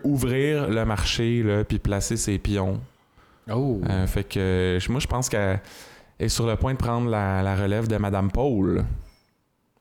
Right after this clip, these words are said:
Speaker 2: Mais là, euh, il va pas avec, euh, avec le dos de la main morte, comme on dit, là.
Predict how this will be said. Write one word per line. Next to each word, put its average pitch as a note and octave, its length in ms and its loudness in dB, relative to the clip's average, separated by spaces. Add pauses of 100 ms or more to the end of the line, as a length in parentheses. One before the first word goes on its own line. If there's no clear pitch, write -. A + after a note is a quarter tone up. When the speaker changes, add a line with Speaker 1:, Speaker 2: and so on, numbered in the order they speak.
(180)
Speaker 2:
Mais F#2 80 2
là, F2+ 520 0
euh, F2+ 40 -2
il F#2 140 -2
va - 80 -2
pas A#2+ 180 0
avec, A2+ 240 -2
euh, F#2 440 2
avec F2+ 160 -2
le G2 100 2
dos A#2 160 0
de A2 40 -2
la G#2 100 2
main F#2+ 160 0
morte, B2 260 -2
comme G#2 160 0
on F#2 100 0
dit, G#2 240 0
là. F2 80 -2